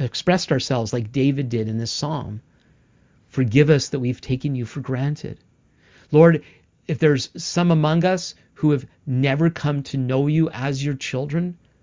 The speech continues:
I pray that you would help them take that first crucial step and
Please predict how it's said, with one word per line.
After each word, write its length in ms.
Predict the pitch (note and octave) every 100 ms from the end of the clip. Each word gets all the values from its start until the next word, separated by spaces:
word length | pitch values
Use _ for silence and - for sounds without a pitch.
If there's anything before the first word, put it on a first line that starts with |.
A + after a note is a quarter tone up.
| _ _
I 40 | -
pray 460 | - - D#3+ D#3+ - -
that 200 | C3 -
you 80 | C#3+
would 140 | D3 -
help 320 | D#3 E3+ -
them 240 | A#2+ A2 _ _ -
take 320 | D#3+ D#3+ - -
that 200 | C3+ A#2+
first 760 | - _ D#3 D#3 C3+ - - - _ _ _ _ _ _ _
crucial 420 | - E3 E3+ E3+
step 460 | D#3 - C#3+ B2+ _ _ _ _ _ _ _ _ _ _ _ _ _ _ _
and 300 | C3+ C3 B2+